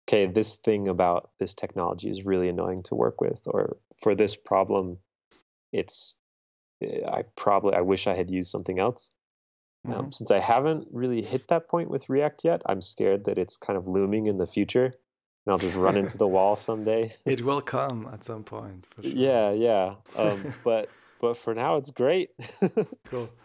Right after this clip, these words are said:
Speaker 2: Uh, actually, yesterday I listened to, uh, the latest Changelog podcast, and there they had Yehuda Katz and, and the Tomster, Tom Dale.
Speaker 1: Tom Dale,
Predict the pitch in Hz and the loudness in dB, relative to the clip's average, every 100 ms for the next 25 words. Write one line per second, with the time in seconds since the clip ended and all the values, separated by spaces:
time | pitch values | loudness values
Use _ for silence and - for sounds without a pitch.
0 | _ - - - - - 151 156 - 220 | _ -20 -16 -14 -12 -6 -4 -4 -2 0
1 | 180 151 156 156 139 131 131 143 139 127 | 2 4 2 2 2 2 4 2 -2 -4
2 | - 127 120 120 117 120 120 117 113 110 | -2 -2 0 0 -2 -4 -6 -8 -8 -10
3 | 110 120 117 - - 127 127 127 127 131 | -8 -6 -6 -8 -6 -4 -4 -4 -4 -4
4 | 131 - 135 - 135 131 - 117 110 107 | -6 -8 -8 -6 -6 -6 -8 -8 -8 -8
5 | 110 107 110 107 113 110 113 113 110 107 | -8 -6 -6 -8 -8 -6 -4 -4 -6 -10
6 | _ - _ _ _ 110 123 127 120 123 | _ -20 _ _ _ -6 -2 -2 -4 -6
7 | 120 120 - - - 120 110 110 104 - | -6 -6 -8 -10 -10 -10 -10 -10 -12 -16
8 | _ _ _ _ 110 104 101 101 _ _ | _ _ _ _ -14 -14 -14 -16 _ _
9 | - - 110 117 123 123 _ _ 135 131 | -20 -14 -12 -10 -10 -12 _ _ -20 -20
10 | - 127 127 120 - 165 117 123 113 123 | -10 -8 -4 -2 0 -2 -2 -4 0 0